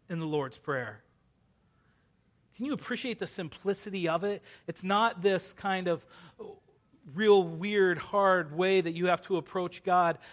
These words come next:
There is a simplicity in this prayer for facing the most confusing of life circumstances.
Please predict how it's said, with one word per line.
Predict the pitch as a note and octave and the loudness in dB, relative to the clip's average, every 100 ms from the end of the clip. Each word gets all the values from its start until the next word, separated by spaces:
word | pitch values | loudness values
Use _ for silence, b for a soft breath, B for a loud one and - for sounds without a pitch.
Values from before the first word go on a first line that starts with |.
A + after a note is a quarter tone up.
| B | B
There | - A#3 | 4 6
is | A3+ E3 - | 4 0 -8
a | |
simplicity | F3+ - F#3 - - B3 - A#3 G3+ G3 | -8 -6 -8 -8 -8 -6 -4 -6 -8 -8
in | F3+ | -6
this | F3+ E3 - | -6 -8 -10
prayer | - A3 G3 F3+ B B | -2 0 2 0 B B
for | _ G3 | _ -4
facing | - A#3+ G3+ A3+ G3+ F3+ | 0 -2 -2 -6 -6 -4
the | G#3 | -2
most | G#3 G#3 - - | -2 -2 -4 -14
confusing | - F#3 - - A3+ B3 F3+ F3+ | -12 -12 -12 -6 -2 -2 -2 -4
of | E3+ | -4
life | E3 E3+ D#3+ | 0 0 0
circumstances. | - G3+ F3+ D#3+ D3+ B2+ B2 - - - | -4 -4 -4 -14 -14 -16 -18 -20 -20 -20